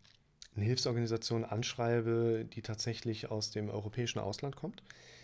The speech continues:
und mit den typischen Hilfsorganisationen in Deutschland nichts zu tun hat. Ich muss aber auch ganz ehrlich sagen, ich habe jetzt fünfzehn Jahre für die typischen Hilfsorganisationen teilweise geat-,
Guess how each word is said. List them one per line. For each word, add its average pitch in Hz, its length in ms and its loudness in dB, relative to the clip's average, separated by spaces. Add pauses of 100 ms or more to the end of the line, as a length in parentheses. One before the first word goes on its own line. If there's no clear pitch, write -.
(300)
und 113 380 4
mit 117 180 0
den 113 140 4
typischen 127 340 -2
Hilfsorganisationen 117 680 2
in 110 60 0
Deutschland 117 380 2
nichts 123 200 -4
zu 120 100 -6
tun 123 260 -2
hat. 113 120 -4 (1800)
Ich - 100 -16
muss 120 140 2
aber 101 200 0
auch 104 100 -10
ganz 95 160 -4
ehrlich 92 220 -8
sagen, 98 200 -6
ich 98 120 -8
habe 113 140 -8
jetzt - 140 -10 (460)
fünfzehn 127 360 -2
Jahre 107 220 0
für 107 380 2
die 104 160 -8
typischen - 400 -4
Hilfsorganisationen 104 1080 0
teilweise 104 400 0
geat-, 104 400 -2